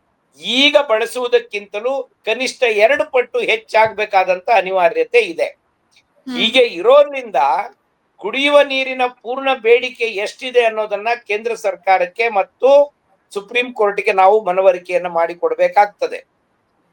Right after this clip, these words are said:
Speaker 1: ಆ ಮನವರಿಕೆಯ ಬೇಡಿಕೆಯ ಆಧಾರದ ಮೇಲೆ ಕುಡಿಯುವ ನೀರಿಗೆ ಒಂದ್ ರೀತಿ ಮಿತಿ ಹೇರೋದು ಕಾನೂನಿನಲ್ಲಿ ಕೂಡ ಅವಕಾಶ ಇಲ್ಲ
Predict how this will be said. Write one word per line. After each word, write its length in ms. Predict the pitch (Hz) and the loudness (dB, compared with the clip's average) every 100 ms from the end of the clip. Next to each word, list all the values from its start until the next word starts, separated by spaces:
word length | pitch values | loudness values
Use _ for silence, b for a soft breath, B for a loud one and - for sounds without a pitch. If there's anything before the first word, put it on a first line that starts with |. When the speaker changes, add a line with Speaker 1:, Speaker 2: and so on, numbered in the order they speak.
| - | -2
Speaker 1:
ಆ 160 | 127 165 | 2 2
ಮನವರಿಕೆಯ 760 | 165 202 262 285 285 262 254 | 2 2 4 4 0 0 0
ಬೇಡಿಕೆಯ 540 | 233 208 233 262 240 240 | 0 -2 -4 -2 2 4
ಆಧಾರದ 480 | 208 214 262 262 247 | 4 6 4 4 -2
ಮೇಲೆ 320 | 214 151 165 | -6 -4 -6
ಕುಡಿಯುವ 560 | 175 _ 202 262 285 285 | -6 _ -10 -4 0 0
ನೀರಿಗೆ 680 | 269 247 247 233 226 208 - _ _ _ - | 0 -2 -2 0 2 0 -4 _ _ _ -4
ಒಂದ್ 200 | 208 240 | -4 0
ರೀತಿ 260 | 262 254 233 | -2 -2 -4
ಮಿತಿ 340 | 196 240 320 | -4 -2 0
ಹೇರೋದು 680 | 294 269 262 233 233 233 - _ _ _ _ _ _ | 4 4 4 0 -2 -2 -6 _ _ _ _ _ _
ಕಾನೂನಿನಲ್ಲಿ 600 | 185 226 269 277 269 254 | 2 4 2 2 0 -2
ಕೂಡ 200 | 247 247 226 | 2 4 4
ಅವಕಾಶ 400 | 214 233 - 208 | 2 0 0 -2
ಇಲ್ಲ 300 | 180 165 | -4 0